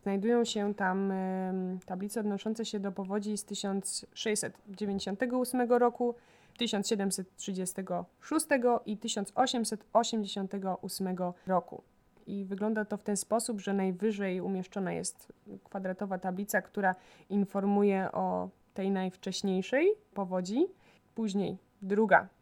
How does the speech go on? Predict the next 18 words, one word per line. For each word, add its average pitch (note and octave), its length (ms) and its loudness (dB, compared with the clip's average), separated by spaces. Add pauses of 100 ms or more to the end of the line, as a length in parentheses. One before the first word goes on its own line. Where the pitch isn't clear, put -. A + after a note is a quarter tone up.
taka G3 180 -4
najbardziej G3 580 2 (160)
okazała, F#3+ 720 6 (340)
z F3+ 140 -4
zielonkawego F#3+ 600 0
marmuru, F#3+ 500 2 (160)
upamiętnia G3+ 560 0
powódź G3 340 -2
z - 60 -8
tysiąc G#3 360 -2
siedemset G#3 560 0
trzydziestego G3 560 -4
szóstego G#3 460 0
roku, F#3+ 280 2
natomiast A3+ 480 0
ona B3+ 180 2
jest B3 160 0
umieszczona A#3+ 600 2